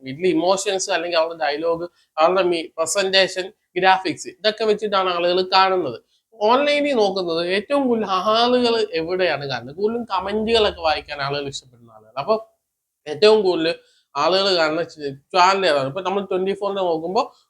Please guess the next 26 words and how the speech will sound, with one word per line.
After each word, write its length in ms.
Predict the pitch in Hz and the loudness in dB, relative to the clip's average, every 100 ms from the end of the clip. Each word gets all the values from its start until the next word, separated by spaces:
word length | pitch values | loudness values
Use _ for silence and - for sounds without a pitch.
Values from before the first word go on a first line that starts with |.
| _ | _
ഒരു 200 | 214 208 202 | 4 6 4
ഒന്ന് 220 | 196 196 180 | 0 2 0
രണ്ട് 180 | 165 165 | 0 -2
ലക്ഷം 240 | 151 - 151 | -2 -6 -6
പേര് 200 | 143 143 | -4 -2
കാണുന്നു. 340 | 139 127 127 143 _ _ | -2 -4 -6 -12 _ _
അപ്പൊ 120 | 175 175 | -4 -2
റിപ്പോർട്ടറിനെ 520 | 165 214 208 214 208 | 2 2 4 2 2
നോക്കുമ്പോ 320 | 180 170 170 | -2 -4 -6
മൂന്നോ 260 | 165 170 175 | -4 -4 -2
ര-, 200 | 160 139 151 | -2 -4 -4
നാല് 180 | 151 147 151 | -4 -2 -4
ലക്ഷം 240 | 143 151 | -6 -6
കാണും. 160 | 147 202 | -2 2
അപ്പൊ 120 | 302 277 | 2 2
റിപ്പോർട്ടറിലേക്ക് 600 | 240 220 190 175 160 135 | 2 0 0 0 -2 -4
പോകും. 160 | 113 _ _ _ | -12 _ _ _
ട്വന്റി 180 | 190 233 | -2 0
ഫോറിനെ 240 | 240 233 226 | 2 2 2
ആണ് 140 | 214 | 2
ഏറ്റവും 260 | 202 202 202 | 0 -2 -2
കൂടുതലെങ്കിൽ 360 | 190 190 208 - 269 | -2 -4 -6 -8 0
അങ്ങോട്ട് 280 | 269 214 139 | 2 2 0
വരും. 180 | - - _ 208 | -6 -16 _ -4
ഇങ്ങനെയാണ് 500 | 226 240 226 185 190 - _ _ | -2 2 2 0 -2 -8 _ _
ഓൺലൈൻ 440 | 160 190 202 208 | 0 2 4 2